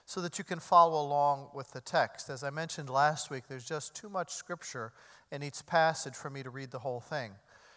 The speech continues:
So if you are able to read the passage ahead of time and bring your Bible or Bible app with you to worship, you're gonna get a lot more out of it. Today we're in chapter two of Daniel, if you'd like to turn there. This is one of the pivotal passages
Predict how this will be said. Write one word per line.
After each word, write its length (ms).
So 220
if 120
you 120
are 240
able 260
to 80
read 160
the 80
passage 480
ahead 300
of 80
time 460
and 100
bring 200
your 100
Bible 360
or 120
Bible 380
app 260
with 180
you 60
to 100
worship, 540
you're 80
gonna 220
get 160
a 40
lot 400
more 320
out 180
of 100
it. 120
Today 260
we're 160
in 60
chapter 400
two 280
of 120
Daniel, 420
if 80
you'd 120
like 220
to 80
turn 340
there. 180
This 200
is 100
one 160
of 120
the 80
pivotal 440
passages 840